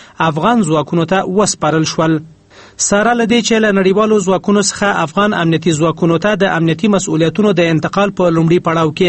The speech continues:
هم ځینې اندېښنې موجودې وي، خو افغان ځواکونه وتوانېدل د دې پروسې لومړی پړاو په بریالیتوب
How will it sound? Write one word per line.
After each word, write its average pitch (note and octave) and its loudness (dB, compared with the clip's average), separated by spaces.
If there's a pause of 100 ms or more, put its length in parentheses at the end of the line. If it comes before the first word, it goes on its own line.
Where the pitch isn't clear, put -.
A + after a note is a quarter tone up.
(140)
هم A3+ 0
ځینې D#3+ 0 (100)
اندېښنې D#3+ 0
موجودې D#3+ 2
وي، A3 4 (380)
خو F3+ -2
افغان F3 0
ځواکونه F3 0
وتوانېدل F#3+ 0 (300)
د F3 2
دې A3+ 0
پروسې G#3+ 2 (100)
لومړی E3 0
پړاو G#3 0
په F3 2
بریالیتوب D#3+ 0